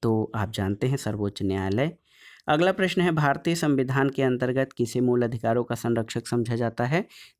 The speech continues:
तो न्यायपालिका को, ऑप्शन सी। अगला प्रश्न है, निम्नलिखित में से किस एक को नागरिकों के मौलिक अधिकारों का संरक्षक या अभिभावक माना जाता है? तो उच्चतम न्यायालय को।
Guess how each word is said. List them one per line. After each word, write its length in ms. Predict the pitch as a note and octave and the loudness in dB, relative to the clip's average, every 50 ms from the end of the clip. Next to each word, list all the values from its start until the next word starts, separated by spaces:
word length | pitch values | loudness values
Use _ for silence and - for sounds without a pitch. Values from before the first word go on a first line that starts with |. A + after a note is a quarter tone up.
| _ | _
तो 340 | - C3+ C#3 D3+ - - - - | 0 2 2 2 0 -4 -4 0
न्यायपालिका 880 | B2 A#2 A#2+ A#2+ A#2+ A#2 A#2 B2+ B2+ - - A2 G2+ G2 G2+ - G#2 G#2 | 2 2 4 4 2 2 2 0 -2 -2 -2 -2 -2 -2 -2 -4 -4 -6
को, 260 | G#2 - D#3 F#3 - - | -4 -2 -4 -2 -2 -4
ऑप्शन 400 | G2+ F#2+ - - - G2+ G#2 G#2+ | -6 -6 -8 -8 -8 -8 -6 -8
सी। 400 | G#2+ - - - - - - _ _ _ _ _ _ _ _ - - - - - _ _ _ _ - | -8 -10 -12 -10 -10 -10 -12 _ _ _ _ _ _ _ _ -20 -20 -20 -20 -20 _ _ _ _ 2
अगला 220 | D3 D3+ E3+ E3+ | 2 4 4 4
प्रश्न 300 | E3+ E3+ D#3 D#3+ - E3 | 4 2 0 2 2 4
है, 100 | D#3 D#3+ | 4 4
निम्नलिखित 540 | D#3 D#3 D3 D3 C#3 C3+ C3 - E3 E3 D3+ | 6 6 4 4 4 4 2 2 0 0 2
में 100 | D3 C#3+ | 0 0
से 140 | - C#3+ C#3 | 2 0 0
किस 260 | - D3 C#3+ - C#3+ | 0 0 0 2 0
एक 140 | C3+ C3 - | 0 0 0
को 100 | - C#3 | 0 2
नागरिकों 480 | C#3 C3 C3 B2 B2+ A#2+ A#2+ - C#3 C3 | 2 4 2 2 2 0 0 0 -2 -4
के 140 | - C#3+ | -2 0
मौलिक 380 | C3+ B2+ A#2+ A#2 A2+ A#2 A2+ - | 0 2 2 2 0 0 0 -2
अधिकारों 400 | A#2 A2 A2 - A#2 A#2 B2 A#2+ | -2 -4 -2 -2 -2 -2 -2 -2
का 240 | - B2+ B2 B2+ C#3 - - - _ _ | 0 0 0 0 -2 -4 -10 -20 _ _
संरक्षक 560 | - - C#3 C3+ C3+ C3 C3 - - D#3+ D3+ D3+ - | -2 0 2 2 2 2 0 -2 -2 -2 -2 0 0
या 140 | C#3 C3 B2+ | 0 2 2
अभिभावक 680 | A#2+ - A#2 A2 G#2+ A2 G2 G#2 G#2 G2+ G#2+ A#2+ A#2+ - | 0 0 -2 -2 -2 -2 -2 0 0 0 0 0 0 0
माना 220 | C3 B2 B2 A#2+ A#2+ | 0 2 2 2 2
जाता 300 | B2 B2 A#2+ A#2 - C3 | 2 2 0 0 0 -2
है? 240 | B2+ D#3+ F3+ B3 - - - _ _ _ _ | 0 0 -2 -2 -4 -10 -20 _ _ _ _
तो 360 | - C#3 C#3 C#3 C#3+ - - _ | 0 2 2 2 0 -2 -2 _
उच्चतम 560 | - B2 A#2+ - - A2 - - G2+ G#2 A2 G#2+ - | -2 -2 -2 -2 -6 -6 -4 -4 -4 -2 -2 -2 -2
न्यायालय 540 | B2 B2 A#2+ A2 G2+ E2 C#2+ C2+ C2 D2 C#2 | 0 0 2 2 0 -2 -2 -4 -6 -8 -8
को। 320 | - - E2 D2 - _ | -8 -8 -8 -8 -8 _